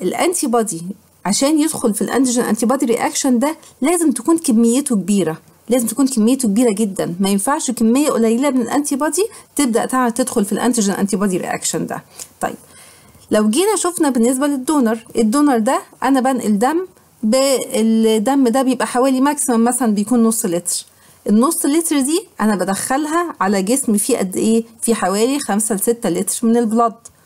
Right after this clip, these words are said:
طيب، لما نيجي نشوف كده كمية الانتي بودي اللي موجودة في الدم اللي أنا نقلته وكمية الانتي بوديز اللي موجودة في الدم بتاعة الجسم الطبيعية، طبعًا كمية الانتي بوديز اللي موجودة طبيعي في الجسم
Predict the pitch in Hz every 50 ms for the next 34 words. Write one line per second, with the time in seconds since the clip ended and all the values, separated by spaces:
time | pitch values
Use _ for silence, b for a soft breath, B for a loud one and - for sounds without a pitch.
0 | b b b b _ - - - - - - 202 190 196 202 190 220 269 330 320
1 | 320 320 294 - - 330 302 - - 330 311 339 349 349 349 - 226 220 233 269
2 | 320 339 320 294 247 - - 240 233 233 - 220 202 220 208 185 175 170 170 B
3 | B B B - - 214 214 208 202 190 190 196 190 226 262 262 226 180 170 170
4 | B B B - - - 214 180 180 254 294 311 285 254 226 226 262 285 302 294
5 | 269 - - 269 330 339 330 - - 370 392 B B B - - 220 220 - 233
6 | 226 240 285 349 415 392 349 285 - - 262 277 277 277 240 285 302 311 294 262
7 | 277 240 233 233 240 240 233 226 269 294 294 294 294 294 - - 208 202 254 302
8 | 302 294 269 247 - 233 208 214 - 196 175 226 240 247 - - 196 190 - 190
9 | 170 - - 165 165 156 170 165 B B B B B B - 262 240 247 226 202
10 | 196 - 196 208 233 269 285 285 254 226 - 202 214 208 - 196 208 208 185 175
11 | 160 - - - 202 196 196 196 190 190 196 277 262 262 - - 220 196 269 285
12 | 330 339 294 262 226 - - 240 196 196 196 269 381 - - -